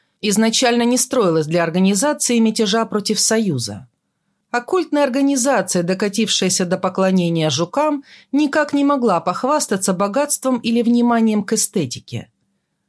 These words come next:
База была модифицирована из заброшенной космической станции. Это было просто-напросто методом утилизации отходов. Снаружи она казалась процветающей – но внутри таила много прорех в системах безопасности,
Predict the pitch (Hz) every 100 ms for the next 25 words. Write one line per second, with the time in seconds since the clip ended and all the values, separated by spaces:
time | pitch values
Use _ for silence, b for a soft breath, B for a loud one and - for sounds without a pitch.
0 | _ 175 202 196 196 196 196 190 190 202
1 | 202 294 285 202 190 185 196 185 214 214
2 | 285 - 247 233 240 233 240 226 220 -
3 | 240 - 262 170 127 - 120 - - _
4 | _ _ _ - 359 320 302 285 277 277
5 | - 254 262 277 240 - 233 240 247 240
6 | 214 220 214 214 208 196 214 202 - 202
7 | 202 - 147 120 - _ _ _ _ _
8 | _ _ _ - 226 262 392 349 330 311
9 | 294 277 294 277 269 262 - 262 311 269
10 | 143 - - 123 117 _ _ _ 185 196
11 | 190 190 185 311 330 269 277 294 262 240
12 | 233 208 208 196 190 247 311 - - 226
13 | - 254 240 196 202 226 226 151 120 -
14 | 135 - - 120